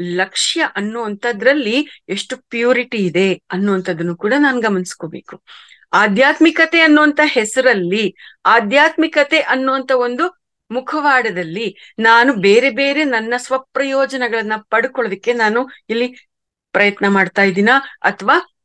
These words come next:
ಪ್ರಾಮಾಣಿಕವಾಗಿ ತ್ರಿಕರಣ ಶುದ್ಧಿಯಿಂದ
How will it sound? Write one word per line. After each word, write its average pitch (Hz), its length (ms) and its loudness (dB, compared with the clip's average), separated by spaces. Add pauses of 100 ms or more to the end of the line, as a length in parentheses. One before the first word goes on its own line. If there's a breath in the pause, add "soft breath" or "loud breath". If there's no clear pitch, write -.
(280)
ಪ್ರಾಮಾಣಿಕವಾಗಿ 214 960 2
ತ್ರಿಕರಣ 285 520 2
ಶುದ್ಧಿಯಿಂದ 202 600 -4